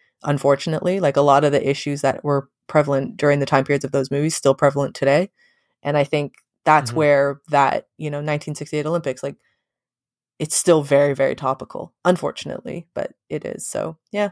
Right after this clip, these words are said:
Speaker 1: I, maybe I'll, I'll check it out when it's out and see if I agree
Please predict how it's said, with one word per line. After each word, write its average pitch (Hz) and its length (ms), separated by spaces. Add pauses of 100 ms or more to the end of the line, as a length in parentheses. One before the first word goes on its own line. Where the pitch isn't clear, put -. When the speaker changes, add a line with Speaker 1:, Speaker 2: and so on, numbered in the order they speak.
Speaker 1:
I, 190 180
maybe 180 320
I'll, 170 140
I'll 160 180
check 160 260
it 151 60
out 151 240
when 151 140
it's - 340
out 147 180
and 143 140
see 143 200
if - 280 (460)
I 147 80
agree 147 500